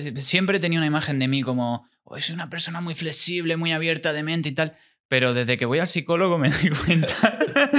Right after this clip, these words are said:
de que soy muy, en el fondo, a mí me ayuda mucho tener las cosas estructuradas en la cabeza. Entonces, sí, sí, totalmente. O sea, yo me encanta la flexibilidad y creo que es algo que of-, ofrezco y, y pido a la gente con la que me vinculo, pero es verdad que a veces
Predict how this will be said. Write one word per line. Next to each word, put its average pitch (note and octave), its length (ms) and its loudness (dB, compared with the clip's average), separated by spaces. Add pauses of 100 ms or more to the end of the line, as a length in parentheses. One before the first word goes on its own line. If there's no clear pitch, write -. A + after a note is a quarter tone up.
(260)
de F3 160 4
que E3 120 4
soy F3+ 240 4
muy, F3 600 2 (920)
en C#3+ 160 2
el C#3 100 2
fondo, F3+ 400 2
a C3+ 80 0
mí D3 120 0
me D3+ 100 0
ayuda C#3+ 220 -2
mucho C#3 260 -4
tener B2 200 -2
las B2 100 -6
cosas C3 260 -8
estructuradas A2 400 -6
en G#2+ 40 -2
la G2+ 100 -2
cabeza. G2+ 340 -6
Entonces, A2 400 -4 (300)
sí, F3+ 160 -4
sí, D#3+ 140 -2
totalmente. D3 600 0
O - 40 -8
sea, B2+ 140 -2
yo C3+ 380 0
me A2+ 160 -4
encanta A2+ 840 -2 (280)
la B2 140 -4
flexibilidad A#2 540 -4
y C3+ 60 -2
creo B2 180 -4
que A#2+ 100 -4
es A#2+ 60 0
algo A#2 260 -4
que A2 180 -6
of-, G#2 120 -16 (180)
ofrezco A#2 640 -4
y, A2+ 120 -2
y A2+ 120 -4
pido A2+ 480 -4 (320)
a A#2 100 -6
la A#2+ 100 -2
gente B2 220 -2
con A#2+ 100 -2
la A2+ 100 0
que A#2 60 -2
me A2+ 140 0
vinculo, C#3 380 -2 (460)
pero B2 160 2
es C3 60 0
verdad D3 280 2
que C3 80 -2
a A#2 60 2
veces C#3+ 560 -2